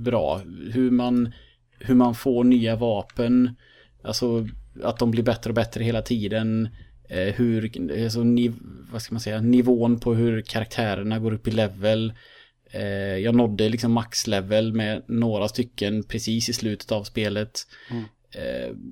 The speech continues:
Speaker 1: vad det är för typer av vapen och sånt och hur banorna är upplagda och variationen på de olika typ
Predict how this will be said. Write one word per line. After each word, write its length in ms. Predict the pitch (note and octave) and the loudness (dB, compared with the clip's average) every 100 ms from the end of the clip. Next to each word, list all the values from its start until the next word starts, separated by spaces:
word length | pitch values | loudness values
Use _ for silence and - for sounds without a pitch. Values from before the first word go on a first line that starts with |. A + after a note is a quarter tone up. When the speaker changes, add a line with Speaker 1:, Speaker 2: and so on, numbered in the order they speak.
| - | -10
Speaker 1:
vad 260 | A#2 A2+ | 0 2
det 140 | F#2 G2+ | 2 -2
är 40 | |
för 100 | - | -4
typer 440 | - A2+ - - | -4 -4 -4 -2
av 380 | A2+ B2+ B2 B2 | 0 2 0 -4
vapen 580 | B2+ B2+ A#2 - B2+ B2 | 0 0 -2 -2 0 2
och 80 | A#2+ | 0
sånt 360 | B2+ A#2+ A#2 A#2 | 0 0 0 0
och 60 | |
hur 80 | A2+ | 0
banorna 640 | A#2 A#2 A2 G#2 G#2+ A2 | 2 2 2 0 0 0
är 60 | A2+ | -2
upplagda 640 | A2+ A2 G#2+ G#2 A2 A2 | -2 -2 -2 -2 -2 -2
och 480 | A2 A2 G#2+ G#2+ F#2+ | -2 -2 -2 -4 -6
variationen 920 | C#2 A2+ A2 A2+ B2 G#2 G2+ A2 A2+ | -6 -2 -2 -2 -4 -2 0 2 0
på 80 | A2+ | 2
de 140 | A2+ | 2
olika 300 | A2+ G#2 - | 2 0 -2
typ 200 | G#2+ G2+ | -4 -6